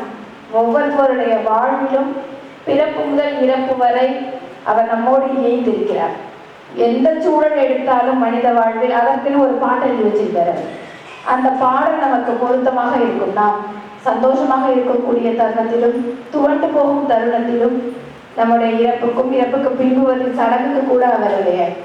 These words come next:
பாடல்கள் இல்லாமல் இருப்பதில்லை. தன்னுடைய மரணத்தையே அவர் எழுதி வச்சவர் தான். நான் இந்த நேரத்துல இறக்கணும், என்னுடைய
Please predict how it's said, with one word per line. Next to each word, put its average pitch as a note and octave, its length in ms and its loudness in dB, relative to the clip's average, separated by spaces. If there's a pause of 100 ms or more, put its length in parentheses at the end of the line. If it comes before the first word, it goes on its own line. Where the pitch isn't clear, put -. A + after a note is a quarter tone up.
(340)
பாடல்கள் C#4 600 2
இல்லாமல் A#3 520 2 (180)
இருப்பதில்லை. G3+ 500 0 (520)
தன்னுடைய C#4+ 440 2
மரணத்தையே C#4+ 640 2
அவர் B3+ 280 2 (720)
எழுதி C4 320 2
வச்சவர் G#3+ 440 0
தான். F3+ 180 -4 (160)
நான் A3+ 280 -2
இந்த A#3+ 140 0 (120)
நேரத்துல C#4 420 2 (500)
இறக்கணும், A#3+ 480 0 (420)
என்னுடைய B3 280 2